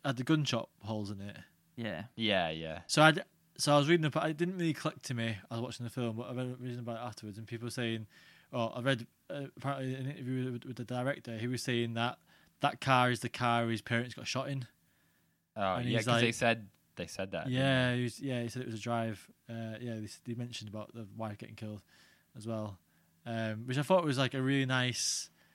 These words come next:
Speaker 1: It just all tied it all together. Like, he's, like, live, wants to live that close to his parents, and he's reminded every day about, you know, what happened to them and stuff. It's, like, a really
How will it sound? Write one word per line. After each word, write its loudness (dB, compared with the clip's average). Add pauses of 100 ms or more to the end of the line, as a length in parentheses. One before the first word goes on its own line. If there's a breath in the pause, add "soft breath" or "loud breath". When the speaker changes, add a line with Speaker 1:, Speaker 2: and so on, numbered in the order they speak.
(320 soft breath)
Speaker 1:
It -2
just -2
all 8
tied 6
it 2
all -2
together. 0
Like, 0
he's, -2 (100)
like, 0
live, 0
wants -2
to -2
live 0 (100)
that -6
close 2
to 0
his 0 (600 soft breath)
parents, 8
and -2
he's 0
reminded 4
every 2
day 4
about, 0
you -6
know, -6
what -6
happened -6
to -4
them -2
and -4
stuff. -4
It's, -10
like, -6
a -2
really 0